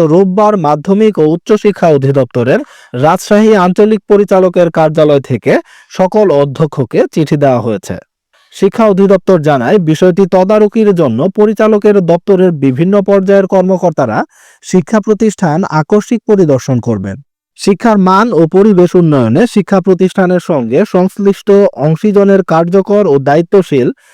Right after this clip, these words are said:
সকলের ভূমিকা রয়েছে। এর মধ্যে অন্যতম গুরুত্বপূর্ণ ভূমিকা পালন করেন প্রতিষ্ঠানের অধ্যক্ষ, শিক্ষক ও ব্যবস্থাপনা কমিটি বা গভর্নিং বডি। দৈনন্দিন শিখন শেখানো ও মূল্যায়ন কার্যক্রমে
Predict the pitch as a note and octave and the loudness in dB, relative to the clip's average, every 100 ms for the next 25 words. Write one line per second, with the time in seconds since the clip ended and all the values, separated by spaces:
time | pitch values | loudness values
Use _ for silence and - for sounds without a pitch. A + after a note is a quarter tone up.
0 | _ - F#3 F#3+ G3+ F#3 C3+ C#3 C#3 G3+ | _ -4 -4 0 2 2 0 -2 -2 -2
1 | A3 B2 G#2 G2 F#2 _ _ - D#3 G#3 | 0 0 -2 -10 -14 _ _ -2 2 2
2 | A3 G3 B2+ C#3+ G3+ F#3 G3+ G#3+ G#3 G#3 | 2 0 0 0 0 0 2 2 2 0
3 | E3 D3 G3+ G3 G#3 A3 G#3+ G3+ D3 D3+ | 0 0 0 0 -2 0 -2 -2 -2 -2
4 | C#3+ D3 C#3 C#3 F#3 F#3+ F#3 F3+ F#3 E3 | -2 -2 -2 0 0 0 0 2 0 0
5 | C#3+ C#3 - B2+ A2+ G#2 G#2 C#3 - F#3 | -2 -2 -2 -2 -2 -2 -2 -4 -2 0
6 | G3 - - - - - F#3+ - G#3+ G#3+ | 0 -4 -18 -20 -8 -4 -4 0 0 0
7 | D#3+ D3+ C#3+ C#3+ E3+ - F#3 G3 G3 F#3+ | 0 0 0 0 -2 -2 -2 0 0 0
8 | D#3+ C3 D3 B3+ C#3+ C#3 B3+ C#3 C3+ C3 | -2 0 -2 -2 0 -2 -4 -2 -2 0
9 | E3 G3+ E3 B2 F#2+ F2 _ _ _ _ | 0 0 0 -2 -4 -12 _ _ _ _
10 | _ _ _ _ _ C#3 E3+ G3+ G#3+ G#3 | _ _ _ _ _ -2 0 2 2 2
11 | G#3 - F#3+ - A3 - F3 - C3+ B2 | 0 0 -4 0 -2 -2 -6 -4 -4 -2
12 | D4+ - _ F3 D#3 F#3+ E3+ G3 G#3+ A3 | -4 -10 _ 0 2 2 2 2 2 2
13 | G#3+ G3 F3+ F3 D3+ B2 A2 | 0 0 0 0 0 -2 -2